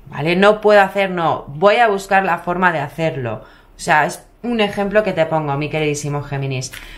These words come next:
Vamos a ver qué nos quieren decir las hadas para ti.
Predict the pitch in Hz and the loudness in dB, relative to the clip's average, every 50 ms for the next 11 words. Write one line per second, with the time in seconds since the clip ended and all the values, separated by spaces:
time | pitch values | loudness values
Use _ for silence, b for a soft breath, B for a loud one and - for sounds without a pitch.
0 | B B - 196 220 262 285 294 269 247 233 226 202 208 214 208 196 202 - 196 | B B 0 2 2 2 0 2 2 4 4 2 2 2 0 0 0 0 0 0
1 | 196 196 202 196 185 185 - 180 185 185 196 190 185 170 170 - - 160 156 156 | 2 2 2 2 0 0 0 0 2 4 4 4 4 2 2 0 -2 -2 0 0
2 | 175 180 - - 165 - 156 151 147 147 156 160 175 190 196 190 | 0 -2 -2 -6 -2 0 0 0 0 0 0 0 2 2 0 -2